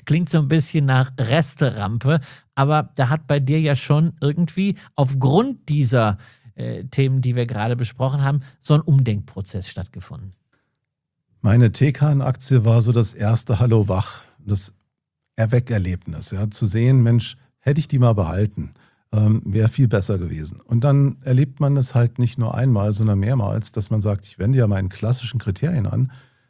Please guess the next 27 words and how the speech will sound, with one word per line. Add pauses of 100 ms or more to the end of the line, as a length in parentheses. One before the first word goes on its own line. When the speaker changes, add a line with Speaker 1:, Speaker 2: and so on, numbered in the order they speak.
(140)
Speaker 2:
aber (180)
das
waren
so
gute
Firmen,
es
wäre
sehr
sinnvoll
gewesen, (360)
die
länger
zu
begleiten.“ (480)
Jetzt
ist
die
Frage,
was
muss
ich
denn
eigentlich
machen,
gedanklich
tun,